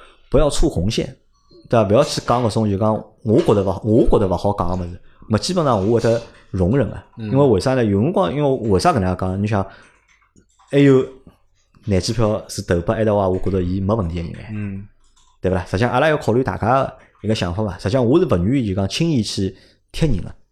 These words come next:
Speaker 1: 对伐？咾么搿是第一。第二是啥呢？第二也是因为实际上我也一直觉得爱德华我讲个问题，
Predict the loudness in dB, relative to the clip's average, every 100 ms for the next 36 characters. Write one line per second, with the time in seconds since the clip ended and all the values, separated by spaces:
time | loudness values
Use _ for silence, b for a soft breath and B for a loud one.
0 | _ _ _ -4 -2 0 0 0 -2 -4
1 | -6 -6 b b -2 0 2 0 -2 -2
2 | -4 B B -4 0 2 0 0 0 0
3 | 0 -2 2 2 2 0 0 0 0 0
4 | 2 0 0 -2 0 -2 -2 -4